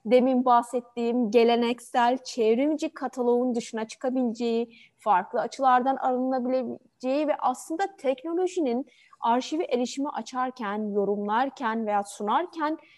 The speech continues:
yardımcı olabileceğine dair pek çok soruya dokunmuştu.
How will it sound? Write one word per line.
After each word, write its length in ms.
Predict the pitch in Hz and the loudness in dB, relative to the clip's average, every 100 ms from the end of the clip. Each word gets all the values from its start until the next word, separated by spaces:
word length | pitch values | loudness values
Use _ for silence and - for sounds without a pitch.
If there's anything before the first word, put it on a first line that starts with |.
| _ | _
yardımcı 760 | 220 240 240 240 269 254 339 330 | 2 6 6 6 2 0 0 0
olabileceğine 760 | 254 262 247 254 226 254 247 254 | 2 2 2 0 2 2 2 2
dair 360 | 208 208 285 | 2 2 -2
pek 320 | 330 294 285 - | -8 -6 -6 -4
çok 240 | 220 - | -8 -8
soruya 480 | - 226 202 254 370 - _ _ - 277 | -4 -2 0 0 -2 -6 _ _ -6 0
dokunmuştu. 960 | 254 285 247 233 233 - - 160 330 | 0 0 0 0 -4 -8 -10 -8 -8